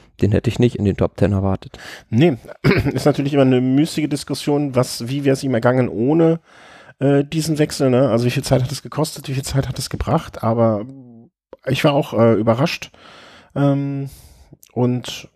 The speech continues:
Speaker 2: dass es nicht mehr versucht haben, also ich hab's nur von ganz, ganz wenigen gesehen. Ähm, hätte mich jetzt interessiert, <clears throat> wenn, äh, mehreres, also wenn, ja, die sollten es einfach nochmal fahren und dann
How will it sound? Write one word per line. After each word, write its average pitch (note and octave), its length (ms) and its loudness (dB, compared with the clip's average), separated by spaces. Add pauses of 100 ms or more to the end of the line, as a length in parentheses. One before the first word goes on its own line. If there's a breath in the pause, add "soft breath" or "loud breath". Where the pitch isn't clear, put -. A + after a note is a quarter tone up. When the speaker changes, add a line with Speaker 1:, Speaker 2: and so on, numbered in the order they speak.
(300)
Speaker 2:
dass B2+ 140 -8
es B2+ 100 -4
nicht B2 160 2
mehr G#2+ 360 4
versucht G3+ 440 -8
haben, F#3 120 -2
also C#3 120 -4
ich C3+ 100 -8
hab's - 160 -8
nur D3+ 120 -4
von B2+ 160 -8
ganz, C#3 200 -4
ganz B2 160 -2
wenigen A2 300 0
gesehen. F2+ 340 -4 (640 loud breath)
Ähm, A#2+ 600 -2 (160)
hätte C#3+ 180 2
mich E3+ 100 2
jetzt D#3+ 160 2
interessiert, D3 460 -2
<clears throat> - 60 0 (1500 soft breath)
wenn, A#2+ 360 0
äh, G#2+ 220 0
mehreres, C3+ 420 2
also B2 500 -2
wenn, B2+ 220 -2 (840 loud breath)
ja, A2+ 140 2
die A#2 80 2
sollten C3+ 160 4
es C3 60 0
einfach A#2+ 140 4
nochmal A2+ 260 0
fahren F2 240 -6 (140)
und A2 140 -8
dann G#2+ 260 0